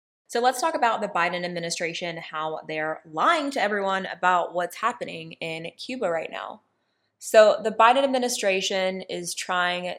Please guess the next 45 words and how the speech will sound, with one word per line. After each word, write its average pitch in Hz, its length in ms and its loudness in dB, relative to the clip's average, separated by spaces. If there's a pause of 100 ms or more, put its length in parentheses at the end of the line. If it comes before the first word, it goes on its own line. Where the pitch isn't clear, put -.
to 175 320 -6
say 170 560 0
that 165 220 0 (200)
thousands 226 340 8
of 220 120 0
people 208 280 -2
are 190 100 6
in 190 100 2
the 180 100 -2
streets 185 360 -4
in 180 120 -4
Cuba 240 580 6
because 196 380 -2
they're 190 260 2
outraged 190 640 2
about 175 280 2
how 214 200 0
many 240 300 -4
people 202 380 -4 (300)
have 185 180 -2
died 175 280 4
from 185 160 -6
covid 214 560 2
and 185 160 -4
that 175 140 -2
they 185 140 2
want 180 280 -4
access 175 600 -4
to - 40 -16
the 170 80 -10
vaccine, 175 680 -6 (140)
which 180 160 -4
is 208 80 -4
not 269 200 4
true. - 320 -4
All 214 140 4
you 233 80 4
have 220 100 -4
to 220 60 -10
do 202 180 -4
is 180 400 -4
listen 220 400 -2
to 208 80 -6
the 190 80 -4
videos 170 480 0